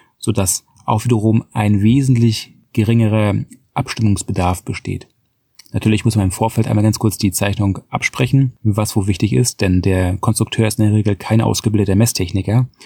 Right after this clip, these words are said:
da muss man schon ein bisschen zusammenarbeiten. Aber wenn es dann rausgeht zum Lieferanten, so ist es auch möglich, mit den entsprechenden Eintragungen und den Zeichnungen die Messabstimmungen auf ein Minimum zu, zu reduzieren,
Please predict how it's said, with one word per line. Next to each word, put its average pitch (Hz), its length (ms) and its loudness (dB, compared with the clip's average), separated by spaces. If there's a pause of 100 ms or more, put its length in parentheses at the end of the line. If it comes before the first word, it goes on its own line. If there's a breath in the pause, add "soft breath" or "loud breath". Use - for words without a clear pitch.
(160 loud breath)
da - 80 -8
muss 101 160 0
man 107 80 2
schon 104 140 0
ein - 20 4
bisschen 98 220 0
zusammenarbeiten. 104 720 0 (840 loud breath)
Aber 110 440 0
wenn 110 80 4
es 107 100 0
dann 107 140 0
rausgeht 110 420 -2
zum - 240 -2
Lieferanten, 98 600 -4 (140)
so - 120 -4
ist 123 100 2
es 120 80 2
auch - 160 -4
möglich, 123 380 0
mit 117 80 2
den 107 100 2
entsprechenden 101 460 -2
Eintragungen 104 540 -4
und 98 60 0
den - 20 -6
Zeichnungen 117 520 0 (420 loud breath)
die 104 200 4
Messabstimmungen 113 1040 2 (140)
auf - 260 -2
ein 101 240 0
Minimum 113 380 4
zu, 113 300 -4
zu - 180 -2
reduzieren, 107 680 0